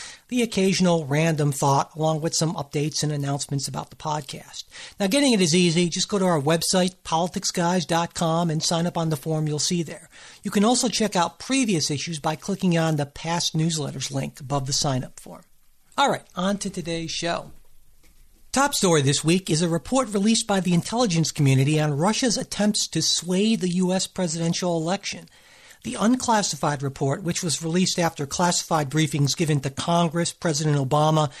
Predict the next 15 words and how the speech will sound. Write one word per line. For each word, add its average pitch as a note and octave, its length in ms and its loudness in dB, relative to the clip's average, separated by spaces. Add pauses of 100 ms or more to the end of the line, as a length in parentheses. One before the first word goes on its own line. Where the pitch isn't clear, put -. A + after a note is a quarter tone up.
(200)
and F#3 300 2
President-elect D3 800 0
Trump, F#3+ 420 0 (300)
concluded A#3 560 2
that F#3+ 240 0
the E3+ 80 0
Russian G#3+ 400 2
influence G3+ 500 0
campaign E3 600 2
was D#3 320 0
a D3 80 -6
significant G#3 840 2
escalation F#3+ 840 0
in C#3 240 2
directness, D3+ 760 0